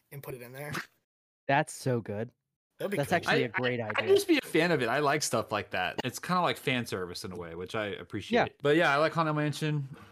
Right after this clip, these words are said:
Speaker 3: Bring the Hatbox Ghost. That's what we want. Super excited it's happening.
Speaker 2: I would, I would also love, like, a hol-, I get why they don't do an all holiday overlay in Disney World,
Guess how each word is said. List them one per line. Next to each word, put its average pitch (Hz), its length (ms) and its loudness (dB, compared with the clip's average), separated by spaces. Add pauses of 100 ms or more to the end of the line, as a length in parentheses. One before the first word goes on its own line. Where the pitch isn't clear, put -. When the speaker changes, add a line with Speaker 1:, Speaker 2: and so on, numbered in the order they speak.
Speaker 3:
Bring 151 320 0
the 151 60 0
Hatbox 123 440 -2
Ghost. - 460 -4
That's 117 160 -4
what 127 120 -2
we 131 60 0
want. 127 340 2 (280)
Super 139 280 -4
excited 123 300 0
it's 110 100 -2
happening. 92 400 -4 (160)
Speaker 2:
I 202 100 4
would, 254 280 4
I 156 140 4
would 240 100 4
also 196 300 4
love, 127 560 0
like, 120 180 0
a 113 40 -4
hol-, 127 360 -2
I 143 80 -4
get 156 180 -4
why 165 160 2
they 123 140 -2
don't 113 220 -8
do 135 160 -6
an 120 40 -8
all 127 180 -4
holiday 127 440 -4
overlay 127 480 -4
in 127 140 -6
Disney 135 280 -6
World, 127 360 -4